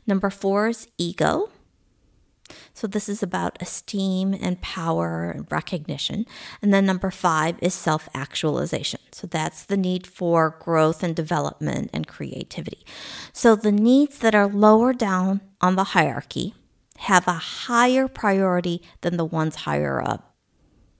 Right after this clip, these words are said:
So our physiological and survival needs take precedence over our social needs, as an example. And when we look at the brain's priorities, they map pretty well to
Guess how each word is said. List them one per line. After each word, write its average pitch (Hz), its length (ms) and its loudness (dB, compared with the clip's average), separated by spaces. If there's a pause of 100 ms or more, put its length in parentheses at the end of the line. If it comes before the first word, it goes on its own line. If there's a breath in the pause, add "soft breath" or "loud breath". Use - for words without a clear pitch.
(680 loud breath)
So 190 560 2
our 180 100 4
physiological 214 1200 0
and 190 160 -2
survival 196 580 4
needs 226 440 2
take - 380 -4
precedence - 1080 -6 (160)
over 175 480 4
our 165 200 0
social 160 440 0
needs, - 340 -8 (140)
as 151 160 -10
an 143 60 -2
example. 117 520 -10 (840 loud breath)
And 208 140 4
when 208 160 2
we 208 140 -2
look 208 280 0
at 196 140 -2
the 180 80 -2
brain's 277 600 0
priorities, 165 920 -6 (260 loud breath)
they 247 140 4
map 214 380 4
pretty 202 320 0
well 208 320 -2
to 190 340 -2